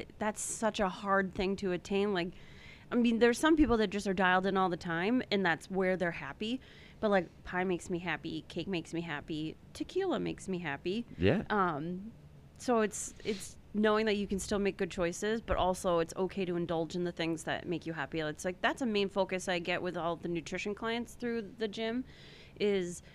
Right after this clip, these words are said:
Speaker 1: if you're holding yourself at a hundred percent, like, sugar-free, like, whenever I've done a paleo challenge, you have no sugar, um, you can't, like, we've done no chocolate, so you couldn't even have, like,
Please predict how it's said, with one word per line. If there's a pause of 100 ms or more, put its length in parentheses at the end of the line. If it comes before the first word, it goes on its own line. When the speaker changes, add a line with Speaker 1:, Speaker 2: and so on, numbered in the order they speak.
(580)
Speaker 1:
if
you're
holding
yourself
at
a
hundred
percent, (340)
like, (100)
sugar-free, (720)
like,
whenever
I've
done
a
paleo
challenge,
you
have
no
sugar, (460)
um,
you
can't,
like,
we've
done
no
chocolate,
so
you
couldn't
even
have,
like,